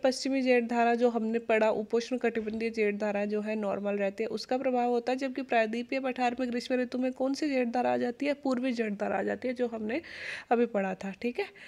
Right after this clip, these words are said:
अंतर उष्ण कटिबंधीय क्षेत्र के बारे में इसने थोड़ी सी जानकारी दी है। ये विषुवतीय अक्षांशों और विस्तृत गर्त और निम्न वायुदाब का क्षेत्र होता है तथा यहाँ पे उत्तरी पूर्वी और दक्षिणी पूर्वी व्यापारिक पवनें आपस में मिलती हैं।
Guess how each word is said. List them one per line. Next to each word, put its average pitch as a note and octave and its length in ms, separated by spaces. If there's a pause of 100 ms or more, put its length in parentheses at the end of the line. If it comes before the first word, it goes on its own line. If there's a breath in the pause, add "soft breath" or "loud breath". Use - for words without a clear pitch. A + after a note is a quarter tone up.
(360 loud breath)
अंतर B3 280
उष्ण C#4 240
कटिबंधीय B3+ 460
क्षेत्र B3 300
के B3 100
बारे A#3 220
में A#3 100
इसने A3+ 200
थोड़ी G#3 240
सी G#3+ 140
जानकारी G#3 460
दी A#3+ 220
है। C4+ 140
ये B3+ 180
विषुवतीय A#3+ 460
अक्षांशों A#3 580
और C4 100
विस्तृत A#3 480
गर्त A3+ 360
और C4 120
निम्न A#3+ 280
वायुदाब A3 480
का G#3+ 80
क्षेत्र A#3 400
होता B3 280
है B3+ 100
तथा A#3+ 260
यहाँ A3+ 600
पे F#3 160 (880)
उत्तरी A#3 320
पूर्वी B3+ 420
और A3+ 240
दक्षिणी A3 380
पूर्वी B3 260
व्यापारिक A3+ 440
पवनें G#3+ 280
आपस G#3 380
में G#3 80
मिलती G3+ 420
हैं। B3+ 180